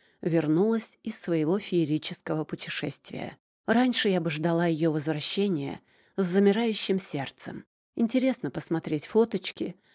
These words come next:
послушать рассказы о поездке и о подготовке к свадьбе. Но сейчас мне было все равно. Дана появилась на рабочем месте, оживленная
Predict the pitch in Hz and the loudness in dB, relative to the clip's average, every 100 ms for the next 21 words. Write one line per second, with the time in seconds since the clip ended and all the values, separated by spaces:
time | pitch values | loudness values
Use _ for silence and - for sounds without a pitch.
0 | _ _ 240 226 269 262 220 - 170 - | _ _ -2 2 0 2 0 0 -4 -2
1 | 202 190 160 143 156 170 247 - - 208 | -2 2 0 0 -2 0 0 -2 -8 -8
2 | 196 _ - 294 277 214 175 175 - 170 | -8 _ 2 4 4 0 -2 -2 0 -2
3 | - 165 - 156 139 - 113 - - _ | -4 -6 -6 -4 -4 -4 -6 -6 -10 _
4 | _ _ _ _ _ 160 151 160 - 247 | _ _ _ _ _ -6 -4 -4 -2 -2
5 | 240 - 165 208 196 160 156 - 147 143 | -2 -2 0 0 0 -2 -4 -6 -4 -4
6 | 143 131 131 _ _ _ 175 160 165 196 | -6 -6 -10 _ _ _ -2 2 4 4
7 | 208 220 214 202 208 208 - 156 151 156 | 0 0 2 2 2 2 -2 -2 -2 -2
8 | 156 - 160 170 190 - 190 190 _ - | -2 -2 0 2 0 -6 -8 -8 _ -8
9 | 180 160 139 151 202 208 202 190 | -4 -4 0 2 2 2 0 -2